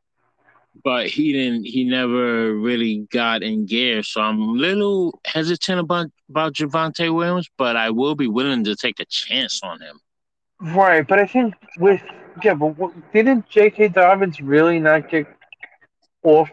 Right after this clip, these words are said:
Speaker 2: like, that pup list or whatever until, like, week four?
Speaker 1: Yeah, it
Speaker 2: last
Speaker 1: was
Speaker 2: year
Speaker 1: a bit.
Speaker 2: something?
Speaker 1: It was a bit.
Speaker 2: Whereas with, um, with Javonte Williams, he's already, he's already practicing and playing,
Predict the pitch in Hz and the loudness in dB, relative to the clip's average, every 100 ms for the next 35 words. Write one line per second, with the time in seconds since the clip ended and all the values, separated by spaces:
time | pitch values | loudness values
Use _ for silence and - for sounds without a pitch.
0 | - 160 147 147 123 _ - 151 - 185 | 2 2 4 0 0 _ 0 0 2 0
1 | 175 - 202 196 190 196 214 180 - - | 2 0 2 4 4 4 2 2 -2 2
2 | 170 143 - 156 147 - - - 135 160 | 2 2 0 -2 -2 -14 -20 -12 -2 4
3 | 240 240 - - _ _ _ - 120 196 | 4 2 -6 -20 _ _ _ -6 -2 2
4 | 208 220 156 240 226 220 247 226 - 277 | 4 4 2 2 2 2 0 0 0 0
5 | 262 _ - - 143 156 135 117 - 123 | 0 _ -20 -10 -4 -2 -2 -4 -2 -2
6 | 95 _ _ _ _ _ _ _ _ _ | -4 _ _ _ _ _ _ _ _ _
7 | _ _ 170 180 180 180 170 165 151 - | _ _ 2 6 6 6 6 6 2 0
8 | 175 170 - 175 160 151 147 147 143 - | 2 2 2 2 4 2 0 -2 -8 -16
9 | _ _ - - - _ _ _ _ _ | _ _ -14 -14 -14 _ _ _ _ _
10 | _ _ _ 170 170 147 - - 165 175 | _ _ _ 2 2 2 -8 -2 2 4
11 | 175 180 175 208 160 - 226 220 180 175 | 2 2 4 4 2 0 2 4 2 2
12 | 156 135 208 208 180 165 147 - 240 247 | 0 -4 -2 2 4 2 2 4 4 2
13 | 156 - 151 135 - 220 233 143 | -4 -12 -10 -10 2 4 4 0